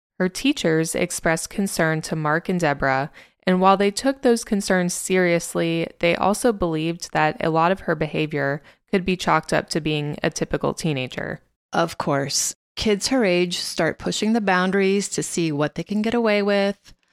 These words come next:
Speaker 2: Some like to say and do outrageous things with no real intention to hurt anyone,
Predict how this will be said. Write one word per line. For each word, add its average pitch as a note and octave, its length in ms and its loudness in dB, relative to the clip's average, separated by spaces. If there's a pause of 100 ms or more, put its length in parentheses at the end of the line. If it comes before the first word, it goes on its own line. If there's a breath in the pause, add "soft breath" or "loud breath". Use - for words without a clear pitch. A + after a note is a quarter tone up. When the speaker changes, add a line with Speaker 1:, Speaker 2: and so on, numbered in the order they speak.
(300)
Speaker 2:
Some F3 320 -2
like F3 220 0
to E3 100 -4
say E3+ 520 0
and D3+ 140 2
do E3+ 220 4
outrageous D#3 580 0
things G3+ 460 0
with D3+ 240 -4
no F3 320 2
real F#3+ 240 2
intention F3+ 580 -2
to F3+ 60 0
hurt F3+ 280 0
anyone, F3+ 640 0